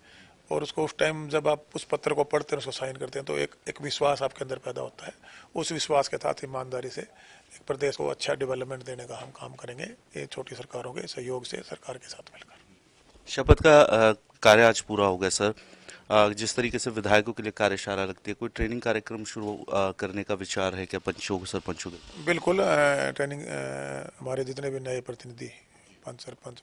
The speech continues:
Speaker 1: ब्लॉक समिति सदस्य, जिला परिषद आए हैं, इनको, अ, बहुत जल्द आने वाले टाइम में ट्रेनिंग देने का काम करेंगे। जो पंचायत राज एक्ट के इनके राइट्स क्या है, किस डेवलपमेंट को किस फंड से हम कैसे करा सकते हैं, वो सारी की सारी जानकारी हमारे पंच, सरपंच और हमारे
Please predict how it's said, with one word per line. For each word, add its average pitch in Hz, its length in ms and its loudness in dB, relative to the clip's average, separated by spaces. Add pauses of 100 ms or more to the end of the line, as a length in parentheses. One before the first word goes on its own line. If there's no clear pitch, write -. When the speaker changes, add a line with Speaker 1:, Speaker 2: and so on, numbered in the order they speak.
Speaker 1:
ब्लॉक 123 180 -16
समिति 123 240 -18
सदस्य, 127 400 -14
जिला 120 180 -12
परिषद 113 260 -18
आए 113 140 -14
हैं, - 220 -16 (160)
इनको, 127 400 -10 (680)
अ, 123 420 -12 (300)
बहुत 127 200 -4
जल्द 131 340 -10
आने 135 160 -8
वाले 123 180 -8
टाइम 127 200 -14
में 131 240 -12 (140)
ट्रेनिंग 131 240 -12
देने 123 220 -10
का - 80 -18
काम 123 160 -14
करेंगे। 135 300 -10
जो 147 120 -8
पंचायत 127 340 -10
राज 131 160 -6 (100)
एक्ट 131 160 -8
के - 500 -10 (260)
इनके 139 220 -6
राइट्स 131 260 -4
क्या 139 180 -4
है, 139 260 -6
किस - 340 -10
डेवलपमेंट 127 480 -10
को 131 180 -8
किस 135 220 -12
फंड 123 180 -14
से 135 120 -14
हम 123 60 -14
कैसे - 280 -14
करा - 180 -12
सकते - 300 -12
हैं, 76 60 -8
वो 139 60 -10
सारी 127 260 -10
की 127 60 -8
सारी 120 340 -10 (440)
जानकारी 139 420 -2
हमारे 120 300 -12
पंच, 127 220 -18
सरपंच 127 360 -18
और 120 80 -14
हमारे 120 340 -16